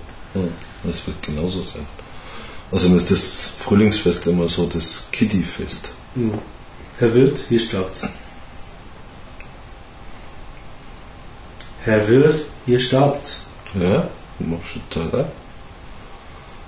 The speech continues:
Speaker 2: Ja, du bist ja der Gastgeber.
Speaker 1: Hm. Magst du Pizza?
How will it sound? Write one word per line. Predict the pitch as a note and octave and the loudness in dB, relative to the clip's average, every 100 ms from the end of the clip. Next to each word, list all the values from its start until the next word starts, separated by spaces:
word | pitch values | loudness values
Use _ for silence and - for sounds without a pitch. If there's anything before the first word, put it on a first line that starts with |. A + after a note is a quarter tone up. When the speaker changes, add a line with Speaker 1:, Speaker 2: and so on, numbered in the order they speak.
| - - - - - - - | -16 -16 -14 -14 -10 -10 -8
Speaker 2:
Ja, | G#2 G#2 - - | -8 -8 -12 -6
du | A2+ A2+ | 0 0
bist | A2+ A#2 | 2 2
ja | A2 G#2+ G2+ G#2 - - - A2+ | 2 0 -4 -6 -10 -12 -10 -8
der | G#2+ | -6
Gastgeber. | A2+ - - G2+ F#2+ - - - - - | -4 -2 -4 -4 -8 -10 -14 -14 -14 -6
Speaker 1:
Hm. | A#2+ B2+ G2+ - - - - | 2 2 2 -4 -14 -14 -8
Magst | - - | -8 -4
du | - | -2
Pizza? | B2+ C3+ - | -2 -2 -4